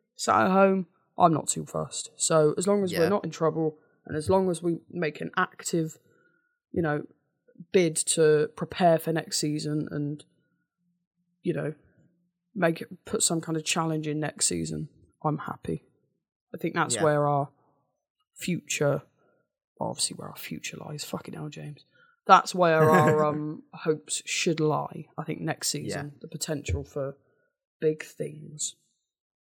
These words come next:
Speaker 2: Yeah. It's been quite a reflective pod from the pair of us,
Speaker 1: It has.
Speaker 2: hasn't it?
Speaker 1: It's been a bit
Speaker 2: We've been
Speaker 1: like, um, reminiscent.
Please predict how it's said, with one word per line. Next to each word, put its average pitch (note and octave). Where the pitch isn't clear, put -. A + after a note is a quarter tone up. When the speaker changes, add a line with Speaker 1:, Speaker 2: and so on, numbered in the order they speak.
Speaker 2:
Yeah. A#3+
It's -
been D#3+
quite A2
a A#2
reflective B2
pod G#2+
from A#2
the G#2+
pair A#2
of B2+
us, D3
Speaker 1:
It E3+
has. D3
Speaker 2:
hasn't A2
it? G#2+
Speaker 1:
It's -
been G#3+
a F#3
bit F#3+
Speaker 2:
We've F#3
been F#3+
Speaker 1:
like, -
um, F3+
reminiscent. G3+